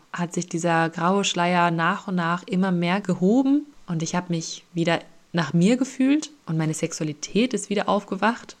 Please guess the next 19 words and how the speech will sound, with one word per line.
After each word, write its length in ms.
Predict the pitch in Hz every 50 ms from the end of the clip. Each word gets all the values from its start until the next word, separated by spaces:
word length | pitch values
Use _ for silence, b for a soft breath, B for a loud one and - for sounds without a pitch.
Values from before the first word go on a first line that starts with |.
| _ _ _
Also 180 | 170 165 160 156
das 240 | 160 165 165 -
war 140 | - 185 180
wirklich 240 | 180 185 185 190 -
ganz 220 | - 180 180 180
krass. 340 | - - - 190 185 185 - - _
Und 160 | 165 156 151
ich 100 | 151 -
hatte 160 | 160 - 170
halt 160 | 165 170 175
eben 220 | - 175 175 170 160
diese 320 | 165 160 170 170 165 165 165 - _
doofen 320 | - 156 160 160 170 165
Blasenentzündungen 760 | 160 170 170 202 214 180 156 147 139 - - 147 143 143 143
nicht 220 | 143 147 143 - 170
mehr. 300 | - - - 151 160 160 - _
Und 600 | - 160 160 160 156 156 156 156 156 - - - _
es 120 | - 165 175
waren 260 | 170 175 180 170